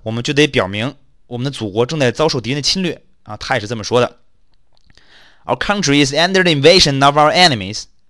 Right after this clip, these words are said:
and we are at far side of the world.” 我们正在世界的远端。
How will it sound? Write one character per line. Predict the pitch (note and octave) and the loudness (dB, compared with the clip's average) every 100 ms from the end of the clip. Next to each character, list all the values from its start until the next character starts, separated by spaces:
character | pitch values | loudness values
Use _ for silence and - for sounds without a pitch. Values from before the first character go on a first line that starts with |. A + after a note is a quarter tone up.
| _ - | _ -12
and | G#2 | -8
we | G#2+ C#3+ | 2 4
are | C#3+ | 4
at | C#3 | 2
far | - E3 F#3 | 2 6 6
side | E3+ E3 D#3 D#3+ D3 | 6 6 8 8 6
of | C#3 | 4
the | C3+ | 2
world.” | A#2+ D2 - - _ | 2 0 -6 -18 _
我 | - | -14
们 | G2 | -12
正 | A#2 | -8
在 | A#2 | -4
世 | - C3+ | -2 -2
界 | |
的 | A#2+ | -2
远 | G2+ F#2+ | -4 -2
端。 | A#2 | -2